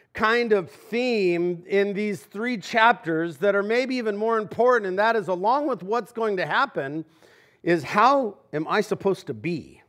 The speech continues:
in the middle of this kind of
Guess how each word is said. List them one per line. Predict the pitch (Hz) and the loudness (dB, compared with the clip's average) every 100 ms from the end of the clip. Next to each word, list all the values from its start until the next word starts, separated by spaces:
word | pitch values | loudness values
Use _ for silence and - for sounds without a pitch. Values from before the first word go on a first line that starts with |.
| _ _ _ _ _ _ _ _ _ _ | _ _ _ _ _ _ _ _ _ _
in | 202 226 | 0 2
the | |
middle | 240 262 311 269 131 95 _ - | 2 4 6 6 4 -4 _ 4
of | 180 170 143 123 98 _ _ _ _ _ | 6 6 4 -4 -14 _ _ _ _ _
this | 135 196 - | -4 -2 -2
kind | - 180 165 151 | -4 -4 -2 -2
of | 143 | -4